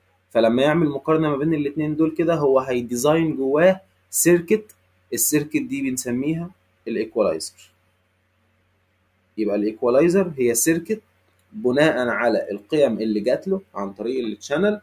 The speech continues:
وبناءً على القيم اللي كانت موجودة عنده اللي هو عارف إن دي القيم اللي مبعوثة أصلًا،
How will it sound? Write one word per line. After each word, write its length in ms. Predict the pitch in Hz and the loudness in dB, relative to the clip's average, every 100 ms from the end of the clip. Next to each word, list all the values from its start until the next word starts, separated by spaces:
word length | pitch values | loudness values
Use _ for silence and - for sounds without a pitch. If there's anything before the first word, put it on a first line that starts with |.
| _ _ - | _ _ -6
وبناءً 480 | 101 117 131 135 127 | -2 0 2 2 0
على 400 | 110 120 110 98 | -2 0 0 0
القيم 480 | 95 - 139 123 104 | -4 -2 0 0 -2
اللي 200 | - 98 | -6 -8
كانت 300 | 110 104 104 | -6 -8 -6
موجودة 420 | 107 104 117 131 | -4 -2 0 2
عنده 320 | 110 143 175 143 | 2 0 0 0
اللي 140 | 107 113 | -2 0
هو 120 | 123 | 0
عارف 420 | 113 120 110 - | 2 2 0 -2
إن 200 | 101 98 | -6 -4
دي 100 | 120 | -6
القيم 380 | 117 131 123 113 | -6 -4 -2 -2
اللي 220 | 104 98 | -2 -4
مبعوثة 420 | 98 110 127 113 | -4 -4 0 0
أصلًا، 340 | 147 - 190 | 0 0 0